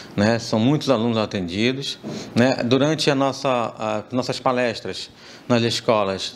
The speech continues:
eh, são voltadas não só para o público, eh, interno, escolar, mas para, também para os, eh, pais dos alunos,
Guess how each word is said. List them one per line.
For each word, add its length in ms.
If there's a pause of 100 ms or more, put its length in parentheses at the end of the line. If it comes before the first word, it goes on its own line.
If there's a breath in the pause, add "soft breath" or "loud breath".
(120)
eh, 160
são 220
voltadas 560
não 180
só 240
para 240
o 60
público, 640 (460 loud breath)
eh, 720
interno, 720
escolar, 460
mas 160
para, 320
também 420
para 260
os, 320 (800)
eh, 440 (100)
pais 580 (340)
dos 180
alunos, 560